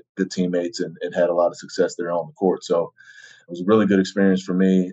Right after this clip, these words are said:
It was not only just the basketball, but also just being able to see different things and understanding that there's a whole world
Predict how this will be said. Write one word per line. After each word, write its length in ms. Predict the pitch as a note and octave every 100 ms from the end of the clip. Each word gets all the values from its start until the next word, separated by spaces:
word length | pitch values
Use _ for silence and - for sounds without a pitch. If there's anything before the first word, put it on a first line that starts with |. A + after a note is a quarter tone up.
| -
It 80 |
was 340 | F2+ - - -
not 160 | G2 F#2+
only 160 | F#2 F2+
just 160 | -
the 40 | -
basketball, 440 | F2 F2 - E2+ E2+
but 80 | F#2
also 240 | F#2+ F#2
just 200 | G2 G2
being 220 | G2+ G#2
able 200 | G2 E2+
to 40 | E2
see 200 | G2+ F#2
different 380 | F#2+ F#2+ E2
things 280 | - F#2 F2
and 80 | D#2+
understanding 580 | F2+ E2+ - F#2 E2+ E2+
that 100 | E2 D#2+
there's 300 | E2+ - -
a 40 | -
whole 220 | F2+ E2+
world 260 | - A2